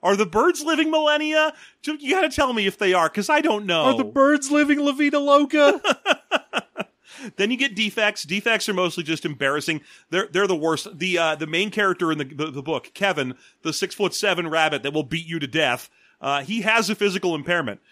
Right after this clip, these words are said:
Speaker 1: You see, one of his ears is cocked at a weird angle. He's got, like, one lop ear.
Speaker 2: Oh, yeah.
Speaker 1: And that's a debi-, that's a debilitation.
Speaker 2: There are a ton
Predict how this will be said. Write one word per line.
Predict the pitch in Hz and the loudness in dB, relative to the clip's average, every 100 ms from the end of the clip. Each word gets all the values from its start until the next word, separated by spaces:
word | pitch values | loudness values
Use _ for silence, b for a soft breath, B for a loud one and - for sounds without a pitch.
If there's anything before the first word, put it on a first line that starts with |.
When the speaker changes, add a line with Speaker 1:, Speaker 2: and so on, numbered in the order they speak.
| b | b
Speaker 1:
You | 170 | -10
see, | - 196 | -6 -6
one | 151 180 240 | -2 0 2
of | 208 | 2
his | 180 175 | 0 0
ears | 180 202 175 | -4 -2 -4
is | 139 - | -6 -8
cocked | - 180 170 | 0 0 2
at | 165 | -2
a | |
weird | 139 156 143 | 0 0 2
angle. | 147 135 95 | 2 0 -4
He's | 147 147 | -8 -4
got, | 170 | -4
like, | 147 | -4
one | 135 151 156 | -4 -2 -2
lop | 139 135 143 | 0 0 0
ear. | 185 180 196 - _ _ - | 2 0 0 -6 _ _ -4
Speaker 2:
Oh, | 247 233 | 4 4
yeah. | 170 175 156 | 6 4 4
Speaker 1:
And | 175 | 4
that's | 208 - | 2 2
a | |
debi-, | 165 156 190 - | -4 -6 -6 0
that's | 208 226 | 0 0
a | |
debilitation. | 185 151 190 156 180 156 - 104 131 | -4 0 0 0 0 -2 -4 -8 -2
Speaker 2:
There | 220 277 220 | 2 4 4
are | 175 160 123 107 _ _ _ - | 2 0 -4 -10 _ _ _ -2
a | 226 185 135 - _ | 2 2 0 -8 _
ton | - - - - 202 196 196 170 127 110 | -12 -12 -16 -8 0 2 4 2 -2 -10